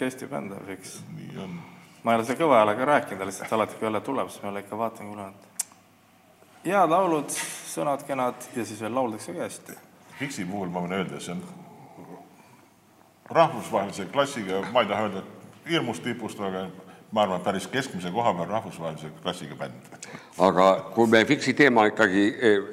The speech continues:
Speaker 3: ei jäänud välja täna, siis oli sul mingeid teateid ka seoses Fi-, seoses Fiksiga?
Speaker 2: No vot, sinna ma rihingi.
Speaker 3: <laughs> Jah.
Speaker 2: E, on ju teada, et kurb sündmus on meil siin aastaid tagasi toimunud. Silvi läks ära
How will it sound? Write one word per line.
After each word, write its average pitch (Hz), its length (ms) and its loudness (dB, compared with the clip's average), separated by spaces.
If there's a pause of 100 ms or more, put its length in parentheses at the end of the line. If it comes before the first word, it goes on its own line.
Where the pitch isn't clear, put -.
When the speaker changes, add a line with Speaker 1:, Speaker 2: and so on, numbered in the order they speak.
(100)
Speaker 3:
ei 113 80 6
jäänud 107 320 4
välja 151 280 4
täna, 107 240 2
siis 104 200 -4
oli 110 160 0
sul 113 180 -4
mingeid 113 240 -8
teateid 127 380 0
ka 180 140 0
seoses 101 280 -6
Fi-, - 160 -12
seoses - 320 -6
Fiksiga? 160 320 -6
Speaker 2:
No 196 60 -2
vot, - 380 -8 (140)
sinna 139 280 -6
ma 123 100 -4
rihingi. 85 340 -8 (160)
Speaker 3:
<laughs> - 180 -6
Jah. 73 120 -2 (840)
Speaker 2:
E, 117 120 -8 (420)
on 139 100 -4
ju 139 60 0
teada, 143 260 6
et 113 140 -2
kurb 143 240 2
sündmus 123 320 -2
on 123 220 2 (840)
meil 95 140 -8
siin 107 120 -4
aastaid 107 300 2
tagasi 110 340 -2 (600)
toimunud. 90 480 -4 (960)
Silvi 107 380 -4
läks 104 180 -2
ära 123 220 4